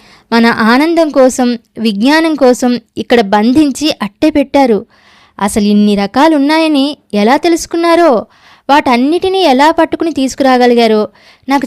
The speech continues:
చాలా ఆశ్చర్యం వేసింది. ఇంకా ఏవేవో ఇలా చూస్తూ హఠాత్తుగా ఒక పెద్ద హాలు లాంటి దానిలోకి ప్రవేశించాం. దాని నిండా బీరువాలలో తీగల తలుపులు, వెనుకాల రకరకాల పాములు కనపడ్డాయి.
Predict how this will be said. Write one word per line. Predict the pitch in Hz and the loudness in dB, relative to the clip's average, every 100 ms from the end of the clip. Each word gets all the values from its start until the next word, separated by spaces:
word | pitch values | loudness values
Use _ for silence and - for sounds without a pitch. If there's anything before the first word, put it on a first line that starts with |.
| - | -4
చాలా | 240 294 330 | -2 0 2
ఆశ్చర్యం | 311 330 - 392 381 | 0 -2 -2 -2 0
వేసింది. | 285 247 254 220 196 - _ _ _ 240 | 0 0 -2 -2 -4 -8 _ _ _ -4
ఇంకా | 285 330 | -2 0
ఏవేవో | 381 254 254 330 359 370 403 | 0 0 0 2 2 2 4
ఇలా | 370 277 254 | 4 2 0
చూస్తూ | - 285 339 - 359 | 0 -2 -2 0 0
హఠాత్తుగా | 247 233 - 320 - 349 277 254 294 - _ _ - | 0 -2 -4 -4 -2 0 2 0 -2 -8 _ _ -4
ఒక | 254 | -2
పెద్ద | 269 240 233 233 349 | 0 -2 -4 -2 -4
హాలు | 302 247 247 330 | -2 0 2 4
లాంటి | 381 359 285 | 2 2 0
దానిలోకి | 254 233 240 262 | 0 2 2 0
ప్రవేశించాం. | - 220 240 240 220 208 202 - _ _ _ - | -2 2 2 0 -4 -4 -6 -8 _ _ _ -6
దాని | 214 214 | 0 2
నిండా | 220 285 359 339 330 349 _ - | 2 0 2 2 0 -2 _ -10
బీరువాలలో | 196 233 320 349 330 311 285 | -2 2 4 4 4 4 2
తీగల | - 233 262 330 330 | 0 -2 0 0 0
తలుపులు, | 233 240 302 294 370 - _ _ 208 | 2 0 0 0 0 -6 _ _ -2
వెనుకాల | 240 311 370 349 277 247 269 - - | 0 2 2 2 4 2 0 -4 -4
రకరకాల | 202 254 262 247 226 | -2 0 0 2 0
పాములు | 220 220 233 302 359 | 0 0 0 2 2
కనపడ్డాయి. | 359 294 277 269 226 208 | 0 -2 -2 -2 0 -2